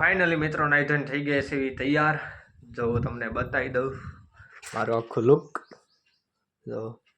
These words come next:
દાઢી બાઢી કરાઈ નાખી છે મસ્તીની. લાગુ ને બાકી?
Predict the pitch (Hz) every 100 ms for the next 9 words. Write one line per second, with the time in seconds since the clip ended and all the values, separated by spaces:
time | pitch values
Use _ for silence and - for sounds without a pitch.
0 | _ _ _ - - - _ _ - -
1 | 123 123 123 120 117 135 143 147 135 143
2 | 131 131 127 131 131 - 139 143 - _
3 | _ _ _ _ _ _ _ - 123 156
4 | 160 131 123